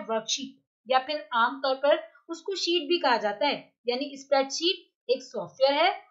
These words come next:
और उस software में आप जिस विंडो पर काम कर रहे होंगे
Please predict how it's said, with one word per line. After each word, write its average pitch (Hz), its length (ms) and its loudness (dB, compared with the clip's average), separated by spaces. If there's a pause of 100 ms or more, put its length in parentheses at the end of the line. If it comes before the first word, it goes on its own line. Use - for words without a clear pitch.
(140)
और 370 100 4
उस 392 160 -6
software 302 400 0
में 392 100 4
आप 330 360 4
जिस 320 200 -12
विंडो 226 320 -6
पर 349 200 -2
काम 240 240 -2
कर 240 140 -6
रहे 233 200 -2
होंगे 226 340 -6